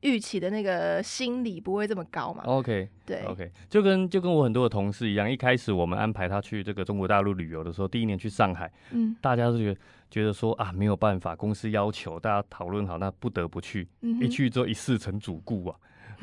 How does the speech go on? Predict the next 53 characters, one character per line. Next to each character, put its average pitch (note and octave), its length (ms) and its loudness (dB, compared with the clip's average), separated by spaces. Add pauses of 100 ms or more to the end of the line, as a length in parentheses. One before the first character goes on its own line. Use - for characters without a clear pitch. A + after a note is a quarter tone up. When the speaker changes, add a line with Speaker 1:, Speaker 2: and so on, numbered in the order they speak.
Speaker 2:
好 C4+ 140 4
吃 C#3 240 2
好 A#2 160 8
喝 A#2 180 8
又 B2 160 10
好 G2 200 8
玩 E2+ 280 4
这 G2+ 80 2
样。 A#2 180 6
Speaker 1:
<laughs> G#2 40 -2
然 A3 120 6
后 A#3+ 120 6
C B3+ 120 4
P B3+ 140 2
值 G3 120 0
又 A3+ 180 8
很 F#3+ 200 2
高。 F3 180 2
Speaker 2:
对， A#2 180 4
隔 A#2+ 220 4
年 C3 180 8
主 G2+ 220 -2
动 A#2+ 200 4
要 A#2 160 10
求 G2+ 160 0
要 G2+ 140 4
再 G2 160 4
去， F#2+ 380 -10
去， F2+ 300 -6
这 G2 140 -4
样， F#2+ 120 -2
一 G#2 80 -2
样 G#2 120 4
在 G#2 140 2
中， G2+ 340 -4
大 G#2 180 4
陆 G2+ 120 2
的 G2 60 0
其 F#2 120 -4
他 F2 80 4
地 F#2 220 0
方 - 220 0
这 F2+ 80 0
样。 C#4+ 120 2 (260)
<laughs> C3+ 380 -6
所 C3+ 120 4
以 B2+ 40 8
你 A#2 100 6
越 D3+ 180 8
南 A2+ 160 6
也 F#2+ 120 4
是 F#2+ 280 -2
嘛。 E2+ 100 -4